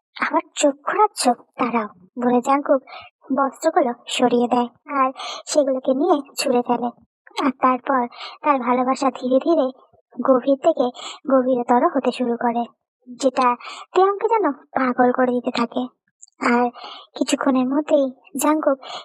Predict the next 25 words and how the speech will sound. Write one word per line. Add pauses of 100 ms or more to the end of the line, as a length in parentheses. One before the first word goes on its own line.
(120)
তেয়াংয়ের
মধ্যে
মিলিয়ে
যেতে
থাকে। (760)
কিছু
আবেগী
শব্দ (500)
তেয়াংয়ের
মুখ
থেকে (160)
বেরিয়ে
আসে। (400)
আর (460)
জাঙ্কুকের
ভালোবাসায় (320)
তাদের
দুজনের
রাতটা (200)
অনেকটা
সুন্দর
হয়ে
ওঠে। (880)
পরদিন
সকালটা